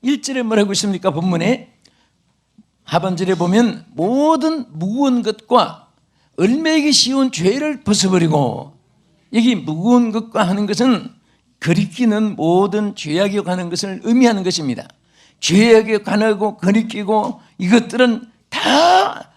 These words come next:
얼매기 쉬운 것인데, 이런 죄를 벗어버리는데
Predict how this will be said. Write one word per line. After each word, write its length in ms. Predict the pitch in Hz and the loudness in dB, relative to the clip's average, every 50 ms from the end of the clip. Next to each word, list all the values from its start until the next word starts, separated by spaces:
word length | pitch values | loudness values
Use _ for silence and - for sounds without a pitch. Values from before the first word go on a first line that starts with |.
| _ | _
얼매기 460 | - 220 233 254 254 247 247 226 226 220 | 0 2 2 4 4 4 2 2 2 0
쉬운 300 | - - 226 226 220 208 | 0 -2 -2 -2 -2 -2
것인데, 600 | 208 180 - 214 208 196 208 214 202 - - _ _ _ _ - | -2 -2 -2 -2 0 0 0 0 0 -4 -10 _ _ _ _ -2
이런 240 | 196 196 202 190 | 0 2 2 0
죄를 520 | - - 143 170 185 196 208 185 147 - - - _ _ _ | 0 -2 -2 0 0 2 2 0 0 -4 -10 -18 _ _ _
벗어버리는데 1080 | - 285 370 - 269 311 294 285 277 269 277 262 254 254 254 269 277 262 - - - - | 2 2 4 4 4 0 0 0 0 2 2 2 2 2 2 2 2 2 2 0 -8 -16